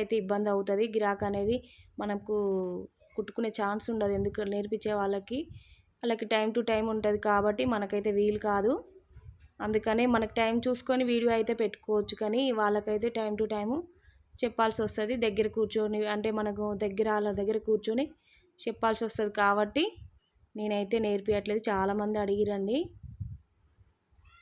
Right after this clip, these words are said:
ఇలా వీడియోస్ అయితే మన ఇష్టం వచ్చినప్పుడు, మనకు టైమ్ కుదిరినప్పుడు చేసుకోవచ్చు కదా. అదైతే అలా కాదు కాబట్టి నేర్పియట్లేదండి.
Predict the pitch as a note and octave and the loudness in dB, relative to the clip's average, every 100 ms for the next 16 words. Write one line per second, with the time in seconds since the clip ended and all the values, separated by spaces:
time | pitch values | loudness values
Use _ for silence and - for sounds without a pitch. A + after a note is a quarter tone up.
0 | - - - - A#3+ A#3+ B3+ B3+ C4+ C4 | -20 -20 -16 -4 0 2 2 4 4 2
1 | B3 C4+ B3 A#3 A3+ A#3 A3+ A3 A3+ A3 | 2 2 2 2 -2 -2 -2 -2 -4 -2
2 | A3+ A#3 G#3+ G#3 G#3 G3+ G#3+ G#3+ G3+ G#3 | 0 0 0 -2 -4 -2 -2 -2 -2 -2
3 | G#3 A3 - F#3+ F#3+ - G3+ G3 G3 G3 | -4 -6 -2 -2 -2 -4 -6 -4 -4 -2
4 | D4 - - - - - G#3+ G#3 G#3 A3+ | -4 -8 -20 -20 -14 -2 2 4 4 2
5 | A3 G#3+ G#3 G#3 G#3 G3+ G3+ G3+ A#3 F#4+ | 2 2 2 2 2 2 2 2 0 0
6 | - _ _ _ _ _ - A3 G#3+ G#3+ | -4 _ _ _ _ _ -4 0 2 4
7 | G3+ G3 G3+ G3 F#3+ G3 | 4 2 2 2 2 2